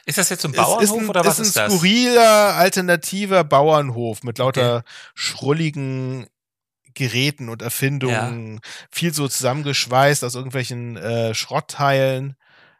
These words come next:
Speaker 2: ähm, so, so Münzautomaten, wo man irgendwas machen kann, Kräfte messen, keine Ahnung, dann ra-, ra-, rast da so ein,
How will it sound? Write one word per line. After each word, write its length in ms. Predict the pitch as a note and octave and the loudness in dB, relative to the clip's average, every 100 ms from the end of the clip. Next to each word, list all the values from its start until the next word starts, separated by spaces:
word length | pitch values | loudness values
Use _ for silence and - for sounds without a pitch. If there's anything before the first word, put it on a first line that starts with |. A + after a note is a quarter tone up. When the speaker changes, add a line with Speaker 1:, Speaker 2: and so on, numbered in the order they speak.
| _ - | _ -8
Speaker 2:
ähm, 760 | A#2 A#2+ A#2+ A#2+ A#2+ A#2 A#2 _ | -2 0 0 -2 -6 -8 -12 _
so, 460 | _ C3 C#3 B2 B2+ | _ -8 -8 -8 -10
so 140 | C3 | -6
Münzautomaten, 1500 | C#3 D#3+ G#3+ F3 F3 E3 D#3+ F3 E3 D#3+ F3 - E3+ E3+ F3 - _ _ _ _ _ _ - | 0 0 0 -2 -2 0 0 0 4 6 6 2 -10 -8 -10 -12 _ _ _ _ _ _ -14
wo 80 | C3 | -6
man 140 | C#3+ | -4
irgendwas 340 | B2+ C#3+ C#3+ - | -4 -4 -2 0
machen 220 | C#3+ D#3+ | -2 0
kann, 200 | D3+ C3+ | -4 -4
Kräfte 340 | - D#3+ - | -2 -2 -2
messen, 680 | C#3 C#3+ D3+ D3 C#3+ C#3+ D3 _ - | -2 -2 -2 -8 -10 -10 -14 _ -20
keine 240 | - C#3 C3+ | -8 -4 0
Ahnung, 200 | C#3+ C#3+ | 0 0
dann 120 | C3 | -4
ra-, 260 | B2+ B2 A#2+ | -6 -8 -6
ra-, 160 | C3 B2+ | -6 0
rast 240 | D3 G3 | 2 2
da 60 | E3+ | 0
so 140 | D3 | -4
ein, 180 | C#3+ C#3 | -6 -8